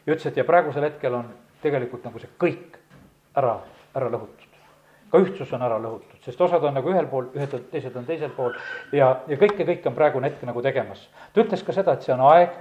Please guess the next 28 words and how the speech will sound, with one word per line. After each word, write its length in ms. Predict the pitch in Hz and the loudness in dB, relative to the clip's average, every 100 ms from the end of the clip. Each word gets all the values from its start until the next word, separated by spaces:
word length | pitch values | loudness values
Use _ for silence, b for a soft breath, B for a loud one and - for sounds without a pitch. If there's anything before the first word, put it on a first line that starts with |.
| B B _ | B B _
mis 140 | 127 | -14
puhastab 460 | - 131 123 - 123 | 0 0 0 -2 -4
praegusel 420 | 131 120 127 143 | -4 -4 -4 -6
hetkel 220 | 143 151 | -4 -4
kogudust 720 | 165 143 104 - - - - - | -2 -4 -8 -16 -20 -20 -12 -6
ja 80 | |
Jumala 260 | 139 131 110 110 | -4 -4 -4 -8
rahvast. 260 | 101 - _ _ b b | -12 -18 _ _ b b
Need 80 | 139 143 | 0 0
rasked 260 | - 160 | 2 0
hetked 280 | 175 - 180 | 0 -8 -6
on 60 | 180 | -2
sellised, 460 | 214 196 170 160 - B B | -2 -2 0 -2 -2 B B
mis 140 | 151 139 | -12 4
toovad 380 | 196 208 190 156 | 8 10 8 6
nagu 160 | 165 165 | 0 0
meie 240 | 165 165 | 2 2
sellise 380 | 165 165 156 160 | 2 -2 0 2
tegeliku 500 | 214 214 139 135 147 | 4 4 2 0 -2
pale 280 | 185 202 139 | 0 4 6
ka 380 | 175 151 127 - 170 | 6 4 2 0 0
esile. 380 | 202 123 107 104 B B B - | 0 -2 -4 -6 B B B 6
Ja 300 | 151 147 - - | 8 8 2 2
sellepärast, 480 | 185 170 175 160 - B B B B B B - - - _ _ _ _ | 6 6 6 2 -4 B B B B B B -18 -18 -20 _ _ _ _
ja 140 | - 285 | 6 6
vaata, 180 | 294 | 6
kui 160 | 226 240 | 4 8
äkki, 540 | 277 269 - - 160 | 6 6 -12 -2 -2